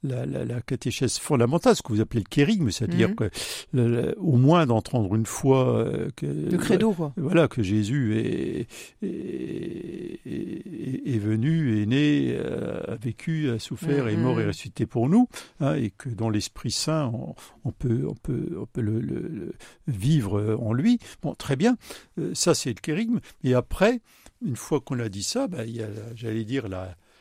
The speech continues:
Speaker 1: la catéchèse, c'est, c'est en permanence, c'est comme la formation permanente, c'est-à-dire que, grosso modo, à, euh, à la, à l'adolescence, euh, aux jeunes adultes, ou, euh, ou à tout âge, il y a des groupes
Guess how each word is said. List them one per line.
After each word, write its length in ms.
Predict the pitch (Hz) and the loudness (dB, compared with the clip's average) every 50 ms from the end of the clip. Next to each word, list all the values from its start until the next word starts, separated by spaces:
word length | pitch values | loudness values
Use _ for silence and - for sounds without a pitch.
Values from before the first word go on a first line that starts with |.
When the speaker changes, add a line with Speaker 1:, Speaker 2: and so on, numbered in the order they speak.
| _ _ _ - | _ _ _ -6
Speaker 1:
la 80 | 139 117 | -6 -2
catéchèse, 880 | - 123 117 - - 120 - - - 143 143 147 143 127 104 95 92 | -2 -2 -2 0 0 0 0 2 4 6 6 6 6 4 2 0 -2
c'est, 800 | 82 - - - - 104 95 95 95 95 95 95 95 92 92 95 92 | -2 -2 -4 -4 -2 -2 -2 -2 -2 -2 -2 -4 -4 -6 -6 -8 -8
c'est 180 | - - - | -8 -8 -8
en 80 | 98 - | -8 -4
permanence, 540 | - - 104 104 120 160 196 180 143 - - | -2 -2 2 2 4 4 4 4 4 2 -2
c'est 60 | 117 | -6
comme 160 | - 113 98 | -6 -4 -4
la 60 | 98 - | -4 -2
formation 580 | - 123 110 104 113 104 - - - 110 95 | 0 0 0 0 0 -2 -2 -2 -4 -6 -6
permanente, 640 | - - 127 107 95 95 98 104 113 139 160 170 - | -6 -6 -6 -6 -4 -6 -4 -2 0 0 0 0 0
c'est-à-dire 280 | - 110 92 104 113 - _ | -4 -4 -4 -6 -8 -8 _
que, 220 | - 147 - - - - - - - - _ _ | -8 -8 -8 -8 -8 -12 -18 -20 -20 -20 _ _
grosso 360 | - 135 113 107 - - - 117 | -4 0 0 0 0 0 0 0
modo, 380 | 98 101 101 123 156 170 135 107 | 0 2 4 4 6 6 6 4
à, 140 | 95 90 - - - - - - - _ - | 4 2 -2 -8 -14 -20 -20 -20 -16 _ -6
euh, 1000 | - - 196 180 170 143 135 127 127 - - - - - - - - - - - - | -6 -4 -4 -4 -6 -6 -4 -4 -4 -4 -4 -4 -4 -4 -4 -4 -4 -6 -6 -6 -6
à 100 | - 123 | -2 0
la, 120 | 120 123 - | 2 2 2
à 100 | - - | 4 4
l'adolescence, 960 | 123 127 123 113 120 117 117 113 - - - 160 180 190 185 160 - - - 127 | 6 6 6 6 6 6 6 4 4 2 4 4 4 4 4 2 0 -2 -4 -2
euh, 760 | 113 107 110 110 110 110 113 113 110 110 110 110 104 107 107 110 110 104 104 101 | -2 -2 0 0 0 0 0 0 0 -2 -2 -2 -4 -4 -4 -4 -4 -4 -4 -4
aux 60 | 98 | 0
jeunes 340 | 92 101 127 120 104 92 104 | 2 4 4 4 4 2 2
adultes, 580 | 107 98 98 123 165 180 185 170 - _ - 139 | 0 0 0 0 0 0 0 -2 -4 _ -12 -8
ou, 140 | 123 110 | -4 -4
euh, 300 | 107 101 101 101 98 98 92 - - - - - - - - - - | -2 -2 -2 -4 -4 -6 -6 -10 -12 -14 -12 -12 -12 -14 -12 -8 -6
ou 300 | 165 123 110 98 104 117 | -6 -4 -4 -2 -2 -2
à 60 | 107 | -2
tout 260 | - - - - - 151 | -2 -4 -6 0 4 6
âge, 240 | 175 202 185 127 | 6 6 4 2
il 20 | 107 | 0
y 40 | 101 | -2
a 40 | |
des 140 | 90 98 95 82 | -2 -2 -2 -2
groupes 240 | 82 107 151 156 | 0 0 0 -2